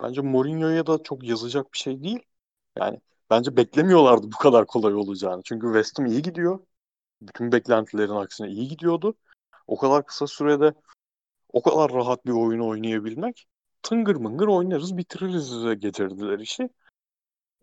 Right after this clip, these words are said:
Ha, sonra değişiklikler biraz tuhaf şeyin, Mourinho'nun. Yani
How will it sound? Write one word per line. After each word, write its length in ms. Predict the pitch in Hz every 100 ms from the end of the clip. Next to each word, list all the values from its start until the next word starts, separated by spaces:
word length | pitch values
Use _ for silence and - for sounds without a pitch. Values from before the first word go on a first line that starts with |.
| _
Ha, 180 | - 156
sonra 440 | - 170 185 190 185 _ _ _
değişiklikler 840 | - 143 147 175 190 - 202 190 143
biraz 220 | 107 -
tuhaf 380 | - 104 98 -
şeyin, 340 | - 117 220 -
Mourinho'nun. 600 | 110 104 104 101 180 233 _ _ _ _ _ -
Yani 220 | 110 95